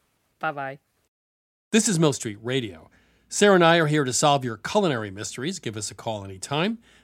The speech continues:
Speaker 2: That number is eight five five, four two six, nine eight four three. One more time, eight five five,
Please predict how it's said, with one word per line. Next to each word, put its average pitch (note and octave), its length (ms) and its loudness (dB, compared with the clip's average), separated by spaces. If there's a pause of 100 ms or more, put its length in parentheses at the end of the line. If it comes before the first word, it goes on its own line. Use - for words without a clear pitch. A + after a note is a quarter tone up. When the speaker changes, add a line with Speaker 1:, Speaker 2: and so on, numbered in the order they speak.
Speaker 2:
That C3+ 180 0
number C#3 460 -2
is A2+ 220 -6
eight D#3 180 0
five A#2+ 260 -2
five, A#2 540 -4
four - 260 -2
two A2 260 -8
six, - 400 -6
nine A#2+ 240 -2
eight G2 140 -10
four G#2 240 -14
three. C#3+ 240 -4
One B2+ 160 -4
more A2 160 -4
time, C#3 340 -4 (480)
eight E3 220 2
five B2 320 -2
five, A2+ 480 -2